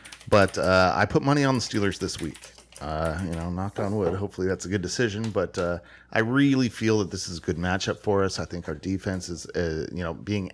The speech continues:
at home, Raiders go-, growing, uh, cross country. Um, I, I think our, our defense is gonna kinda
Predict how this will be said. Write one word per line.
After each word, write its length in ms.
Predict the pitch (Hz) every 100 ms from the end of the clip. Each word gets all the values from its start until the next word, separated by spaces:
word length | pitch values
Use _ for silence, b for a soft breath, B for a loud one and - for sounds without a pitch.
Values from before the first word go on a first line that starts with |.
| -
at 240 | 101 -
home, 440 | - 98 95 92
Raiders 420 | 85 92 101 98 -
go-, 220 | 98 92
growing, 440 | 85 98 98 101
uh, 220 | 92 82 82
cross 240 | - 107 101
country. 540 | - 98 - 98 95 B B B B B B B
Um, 400 | 95 95 92 92
I, 260 | 73 95 76
I 40 |
think 260 | 95 113 104
our, 200 | 107 101
our 120 | 95
defense 480 | 87 98 98 104 95
is 100 | 90 85
gonna 180 | 92
kinda 260 | - 110 95